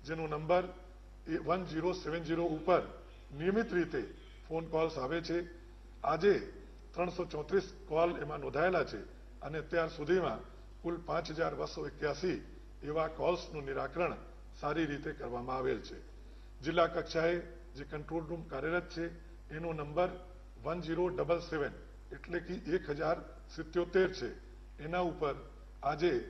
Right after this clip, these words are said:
બે હજાર એકસો ત્ર્યાસી calls નોંધાયેલા છે અને અત્યાર સુધીમાં કુલ ચોવીસ હજાર ત્રણસો એકત્રીસ calls નોંધવામાં આવેલ છે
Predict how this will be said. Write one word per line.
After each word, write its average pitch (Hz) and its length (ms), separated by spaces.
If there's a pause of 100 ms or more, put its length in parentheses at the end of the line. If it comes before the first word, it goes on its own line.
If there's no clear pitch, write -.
(300)
બે 165 200
હજાર 165 240
એકસો 156 260
ત્ર્યાસી 151 520 (460)
calls 165 340
નોંધાયેલા 147 460
છે 175 240 (320)
અને 151 160
અત્યાર 165 340
સુધીમાં 160 520 (480)
કુલ 214 280 (420)
ચોવીસ 170 340
હજાર 165 240
ત્રણસો 160 400
એકત્રીસ 143 560 (520)
calls 165 380
નોંધવામાં 147 460
આવેલ 175 220
છે 135 180